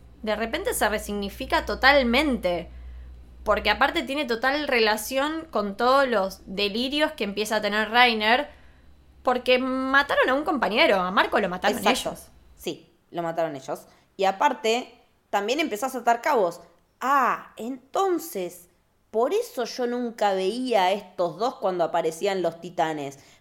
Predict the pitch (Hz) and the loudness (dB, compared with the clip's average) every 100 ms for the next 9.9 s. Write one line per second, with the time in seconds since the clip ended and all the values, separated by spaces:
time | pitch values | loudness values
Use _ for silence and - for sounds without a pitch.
0 | - 196 247 403 359 262 240 349 339 254 | -4 -2 0 -2 -2 -2 0 4 4 4
1 | 220 339 349 349 269 269 240 202 185 190 | 0 0 -2 -2 -2 2 2 2 0 0
2 | 196 262 359 262 220 349 320 220 - - | 0 -4 -2 0 2 4 4 2 0 2
3 | 392 226 139 - _ _ _ _ _ _ | 2 2 -2 -10 _ _ _ _ _ _
4 | - 226 320 - 403 415 330 262 254 226 | -2 0 0 0 2 4 4 2 2 0
5 | - 392 392 302 262 247 - 330 302 254 | 0 2 2 2 0 0 0 0 0 0
6 | 269 311 294 254 240 262 320 294 262 240 | -2 0 0 -2 0 2 6 4 4 0
7 | 226 302 294 294 294 - - 320 269 240 | 0 2 0 -2 -6 -6 0 2 4 2
8 | 240 - - - 202 190 190 302 302 277 | 2 -18 -20 -4 4 4 4 -2 -2 0
9 | 269 311 294 247 240 254 240 269 254 | 2 4 6 4 2 -6 -4 -6 -6